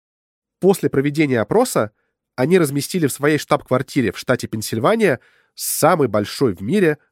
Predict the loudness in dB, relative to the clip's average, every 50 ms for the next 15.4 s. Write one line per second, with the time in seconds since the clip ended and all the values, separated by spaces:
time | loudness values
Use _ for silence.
0 | _ -6 -6 -6 -6 -2 -4 0 2 2 2 2 0 -2 -2 -4 -6 _ _ _
1 | _ _ _ _ _ _ _ _ _ _ _ _ _ _ -12 -10 -2 2 2 2
2 | 2 2 0 -2 -2 -2 0 0 0 0 2 0 0 0 -2 -12 -14 -14 -20 _
3 | _ _ -4 -2 0 0 0 0 0 0 0 0 0 -2 -4 -4 -4 -6 -8 -8
4 | -4 -2 -2 -4 _ _ _ _ _ _ -4 0 0 0 2 4 2 2 2 0
5 | -2 -2 -2 -2 0 -2 -2 -2 0 -2 -2 0 0 -2 -2 -2 -4 -4 -4 -6
6 | -10 _ _ _ _ _ _ _ _ _ _ _ _ _ _ _ -2 -2 -2 -2
7 | -2 -6 0 2 2 2 2 -2 -4 -6 -2 -2 -2 2 2 2 2 2 -6 _
8 | _ _ -16 -8 0 2 2 2 2 0 -2 -6 -2 0 2 2 2 0 -2 -2
9 | -4 -4 -6 -10 -12 -10 _ 2 4 4 4 2 -2 -4 -2 0 0 0 0 -4
10 | -10 -10 _ -2 0 0 0 -2 -2 _ -4 -4 -2 -2 -4 -6 -8 -10 -14 -16
11 | -18 -18 _ _ _ _ _ _ _ _ _ _ _ _ _ 0 0 2 2 2
12 | 0 -2 -8 -8 -8 -4 -2 -2 0 0 2 2 2 0 -2 -2 -2 -2 -2 -2
13 | _ _ _ _ -6 -2 0 2 4 4 2 0 0 -4 -6 -2 0 -2 -2 -2
14 | -4 -14 _ _ _ _ -6 -4 -2 0 0 0 0 -2 -6 -8 -6 -8 -8 -6
15 | -2 -2 -2 0 0 -2 -2